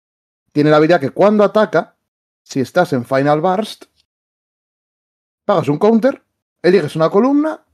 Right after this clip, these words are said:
estandeas todas tus rewards que se llamen Diabolos en esa columna y les da cinco mil a cada una. ¿Vale? O sea, es un mazo, eh,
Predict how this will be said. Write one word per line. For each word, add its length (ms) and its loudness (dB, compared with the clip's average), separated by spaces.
estandeas 840 0
todas 280 2
tus 140 2
rewards 420 0
que 140 -4
se 180 -4
llamen 380 -2
Diabolos 720 0
en 160 -2
esa 220 0
columna 520 0
y 120 0
les 140 2
da 100 2
cinco 280 0
mil 140 2
a 60 2
cada 200 2
una. 240 -6
¿Vale? 200 -2
O 60 -12
sea, 140 -4
es 120 -8
un 100 -2
mazo, 420 0
eh, 560 -2